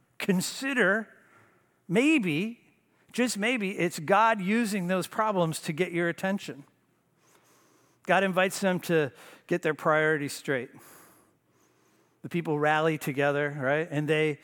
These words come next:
build the temple. They accept the invitation from God and they build.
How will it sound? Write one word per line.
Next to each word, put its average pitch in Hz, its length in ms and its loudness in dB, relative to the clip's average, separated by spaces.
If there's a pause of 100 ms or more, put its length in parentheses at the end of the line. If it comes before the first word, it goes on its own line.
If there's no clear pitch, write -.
(300)
build 196 220 2
the 180 100 -2
temple. 196 440 -2 (540)
They 175 180 4
accept 226 640 0
the 190 160 2
invitation 202 960 0 (220)
from 175 200 -2
God 143 520 0 (260)
and 147 160 -2
they 139 140 2
build. 131 580 -2